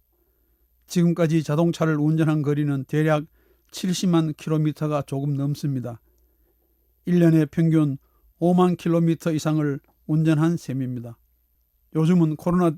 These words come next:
일구 때문에 교회 탐방과 믿음의 가문 후손들을 만나는 일을 줄이고 그동안 모아놓은 자료들을 정리하는 데 시간을 보내고 있습니다. 유튜브를 통해 온라인 성지순례를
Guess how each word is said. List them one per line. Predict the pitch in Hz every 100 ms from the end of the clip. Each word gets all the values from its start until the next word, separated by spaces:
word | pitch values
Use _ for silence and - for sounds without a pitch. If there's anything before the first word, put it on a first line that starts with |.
| -
일구 | 160 165 165
때문에 | 160 156 151 147 135 - _ _ _ -
교회 | 170 175
탐방과 | 180 - 165 165 165 156 139
믿음의 | 147 165 175 151
가문 | 151 156
후손들을 | 135 160 170 151 151
만나는 | 143 147 156 147 139
일을 | 143 143 139 127 _ _ _ _ _ -
줄이고 | 170 151 127 120 - _ _ _ _
그동안 | 165 165 160 156
모아놓은 | 151 156 156 151 147
자료들을 | 135 151 147 147 139 120
정리하는 | - 156 160 156 160 156
데 | 151 160 170 _ _ _ -
시간을 | - 156 156 165
보내고 | 165 143 147 151
있습니다. | 147 - 131 123 120 _ _ _ _ _ _ _ _ _
유튜브를 | 165 160 180 165 156
통해 | 156 151 151 131 - _ _ _ _ _ _
온라인 | - 175 170 170
성지순례를 | 156 165 160 165 165 147 151 160